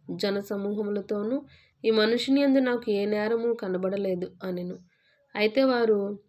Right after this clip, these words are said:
"ఇతడు గలిలయ దేశం మొదలుకొని ఇంతవరకును యూదయ దేశం అంతటా ఉపదేశించుచు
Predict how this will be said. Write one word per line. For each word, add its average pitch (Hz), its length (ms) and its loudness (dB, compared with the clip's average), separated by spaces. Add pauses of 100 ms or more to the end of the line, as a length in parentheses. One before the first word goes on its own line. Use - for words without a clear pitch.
(180)
"ఇతడు 190 280 -2
గలిలయ 202 580 2
దేశం 226 380 4
మొదలుకొని 208 680 -2 (320)
ఇంతవరకును 220 680 0
యూదయ 220 480 4
దేశం 214 380 2
అంతటా 202 460 -4
ఉపదేశించుచు 202 960 -4